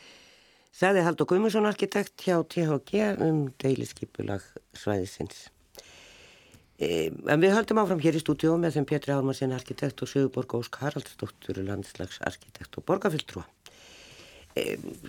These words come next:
sko, þessar áhyggjur sem að Pétur hefur verið að tala um og þessi svæði sem að, eh, eins og til dæmis meðfram Suðurlandsbrautinni ofan við Laugardalinn, þetta hefur maður heyrt nefnt.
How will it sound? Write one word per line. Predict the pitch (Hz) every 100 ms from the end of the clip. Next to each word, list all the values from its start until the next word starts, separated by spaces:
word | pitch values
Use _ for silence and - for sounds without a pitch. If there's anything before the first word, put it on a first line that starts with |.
| -
sko, | 170 156
þessar | 139 196 202 196
áhyggjur | 214 - 190
sem | - 180
að |
Pétur | - 208 208 202
hefur | 196 175
verið | 165
að | -
tala | 147 123
um | 135
og | 135
þessi | 151 151
svæði | - 139 160 185 190 139 135 135 - - -
sem | - 139 135
að, | 123 -
eh, | 71 - 50 50 - - - -
eins | 139
og | 143
til | 151
dæmis | 143 135 127 -
meðfram | 135 131 127 117
Suðurlandsbrautinni | - 147 147 120 107 - 104 107 98
ofan | 113 139 131 120
við | 120 120
Laugardalinn, | 139 120 - 98 92
þetta | 117 - 123
hefur | 120
maður | 110 113
heyrt | 135 -
nefnt. | 95 - _ -